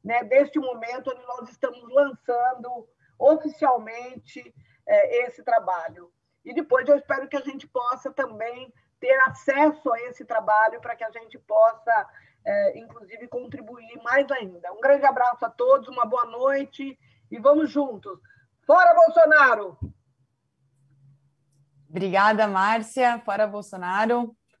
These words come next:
Speaker 2: É, agora eu queria chamar a Débora, nossa secretária de Mulheres do P T.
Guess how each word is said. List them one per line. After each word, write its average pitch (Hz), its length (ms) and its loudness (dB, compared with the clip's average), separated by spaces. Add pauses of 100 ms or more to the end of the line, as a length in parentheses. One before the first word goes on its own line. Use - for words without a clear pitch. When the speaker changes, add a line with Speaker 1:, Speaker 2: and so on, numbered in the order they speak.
(140)
Speaker 2:
É, 190 600 0
agora 226 320 2
eu 240 40 -2
queria 240 300 -4
chamar 226 960 -4
a 185 40 -6
Débora, 214 540 0
nossa 202 240 -10
secretária 214 580 -2
de 208 80 -8
Mulheres 208 500 -2
do 185 60 -16
P 190 140 -12
T. 185 340 -8